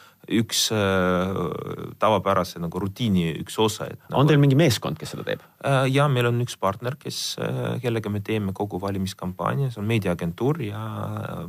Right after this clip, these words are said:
Speaker 1: pigem ütleme niiviisi, see si-, sihtimine ja, äh, konkreetsete sihtrühmade valimine on nende ülesanne. Meie ülesanne välja töötada, äh, sõnumid ja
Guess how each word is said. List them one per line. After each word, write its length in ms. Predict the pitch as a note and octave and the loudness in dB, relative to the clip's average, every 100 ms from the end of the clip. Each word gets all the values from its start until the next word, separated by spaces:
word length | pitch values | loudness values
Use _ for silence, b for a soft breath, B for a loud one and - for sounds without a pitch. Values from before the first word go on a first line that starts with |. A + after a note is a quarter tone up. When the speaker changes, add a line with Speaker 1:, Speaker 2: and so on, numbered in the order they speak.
| - | -8
Speaker 1:
pigem 280 | A#2 A2+ G#2 | -4 0 0
ütleme 160 | G#2+ G2+ | 0 2
niiviisi, 240 | F#2+ G2 | 2 0
see 100 | G2 | -4
si-, 300 | F#2 - G#2+ | -4 -4 -6
sihtimine 640 | G#2+ C#3+ D3 - G2+ F#2+ F#2+ | -2 0 -2 0 2 4 2
ja, 160 | F#2+ F#2+ b b b | 2 -2 b b b
äh, 340 | G2+ G2 F2+ - | -2 0 -2 -6
konkreetsete 460 | - G2+ G#2+ G#2 - | -8 -2 -2 -2 -6
sihtrühmade 640 | G2+ G#2 - A2+ F#2+ E2+ F2+ - F2 - | -6 -6 -4 -4 -2 -2 -4 -6 -10 -2
valimine 420 | A2 A2 G2 F2 F2 | 2 2 2 0 0
on 160 | F#2 | 0
nende 300 | G#2 F#2 E2 | 2 2 2
ülesanne. 400 | D#2 D2+ - E2 | -2 -4 -8 -4
Meie 220 | F2+ G2+ | 0 0
ülesanne 400 | F#2+ F2+ D2+ D#2+ | 0 -2 -4 -6
välja 240 | D#2+ F#2 E2 | -2 -2 -2
töötada, 520 | F2+ E2 D#2 D2+ - b b b | -4 -4 -6 -12 -12 b b b
äh, 200 | F#2 F2+ | -4 -2
sõnumid 540 | F2+ A#2+ A2 F2+ D#2+ | 2 2 4 2 0
ja 200 | E2+ D#2+ | -4 -2